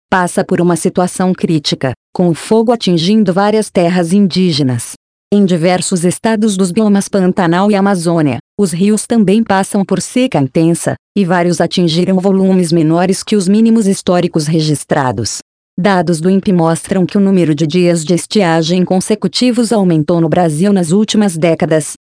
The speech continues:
passando de oitenta a oitenta e cinco dias, em média, na década de mil novecentos e noventa para cerca de cem dias,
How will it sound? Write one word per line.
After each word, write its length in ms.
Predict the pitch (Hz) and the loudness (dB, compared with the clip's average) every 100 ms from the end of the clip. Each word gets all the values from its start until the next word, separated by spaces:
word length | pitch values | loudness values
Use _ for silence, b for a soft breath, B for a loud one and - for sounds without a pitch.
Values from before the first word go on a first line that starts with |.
| - | -4
passando 420 | 190 - 175 185 | -2 0 0 0
de 100 | 175 | 0
oitenta 440 | 175 - 208 202 | 0 0 0 2
a 20 | |
oitenta 360 | 196 190 185 165 | 2 0 0 0
e 60 | 156 | -2
cinco 380 | - 196 185 | -2 -2 0
dias, 460 | 165 165 156 117 - - - | 0 2 2 0 -6 -14 -2
em 120 | 196 | 2
média, 420 | 185 165 160 180 190 _ | 4 2 2 0 -2 _
na 180 | 185 175 | 0 0
década 420 | 156 180 175 165 | 2 0 0 -2
de 100 | 160 | 0
mil 180 | 180 175 | 2 2
novecentos 640 | 170 151 151 262 262 170 | 2 0 -2 0 0 0
e 40 | 165 | 0
noventa 420 | 156 160 202 180 | 0 0 0 0
para 180 | 165 151 | 0 -2
cerca 380 | - 185 180 185 | -2 -2 -2 -2
de 140 | 170 | -2
cem 260 | - 202 196 | -2 0 0
dias, 480 | 143 160 135 110 | 2 2 2 -2